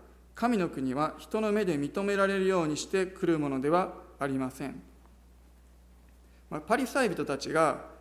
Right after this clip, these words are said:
神の国についてイエス様に質問したんですね。で、パリサイ人たちにとって、こう、神の国が来るっ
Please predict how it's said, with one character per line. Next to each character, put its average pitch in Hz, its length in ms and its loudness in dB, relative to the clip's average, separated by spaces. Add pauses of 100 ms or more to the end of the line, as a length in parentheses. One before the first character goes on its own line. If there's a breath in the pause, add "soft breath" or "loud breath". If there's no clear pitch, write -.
(220)
神 226 220 2
の 170 120 0
国 143 220 -6
に 143 120 -6
つ 143 100 -10
い 131 80 -6
て 139 80 -10
イ 143 60 -2
エ 175 80 2
ス 180 80 -8
様 131 220 -4
に 139 200 -4
質 - 240 -8
問 180 320 2
し 165 80 -10
た 139 160 -2
ん 120 120 -8
で - 60 -18
す - 100 -20
ね。 113 160 -14 (1200 soft breath)
で、 151 60 -4
パ 185 120 -2
リ 262 80 0
サ 269 180 2
イ 254 60 2
人 185 120 0
た 165 100 0
ち 160 120 -4
に 143 100 -4
と 131 100 -4
っ - 20 -6
て、 160 240 2
こ 135 120 -4
う、 - 20 -6
神 233 240 -2
の 196 100 0
国 165 180 -2
が 139 120 -2
来 - 160 -6
る 170 160 0
っ - 20 -12